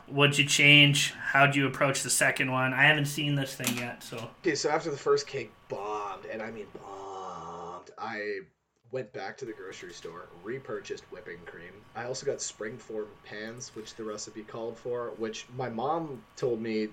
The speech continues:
Speaker 2: is not what you make a strawberry shortcake in.
Speaker 1: What is a springform pan, if you don't mind me asking?
Speaker 2: Ah, okay, so for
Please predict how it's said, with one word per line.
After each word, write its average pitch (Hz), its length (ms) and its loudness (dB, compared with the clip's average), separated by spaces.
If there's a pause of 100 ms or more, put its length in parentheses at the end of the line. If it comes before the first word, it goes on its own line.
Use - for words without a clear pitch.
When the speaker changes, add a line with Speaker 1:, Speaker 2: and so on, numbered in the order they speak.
(100)
Speaker 2:
is 107 180 0
not 110 220 0
what - 160 -6
you 104 60 -6
make 98 260 -2
a 104 60 -2
strawberry 98 380 2
shortcake 120 520 2
in. 90 260 -8
Speaker 1:
What 160 300 2
is 180 340 6
a 143 160 0
springform 156 1000 -2
pan, - 420 -6 (120)
if - 60 -8
you 143 60 -4
don't 120 160 -8
mind 131 160 -14
me 127 100 -10
asking? 120 360 -4 (120)
Speaker 2:
Ah, - 500 12
okay, - 220 10
so - 280 10 (160)
for 139 260 10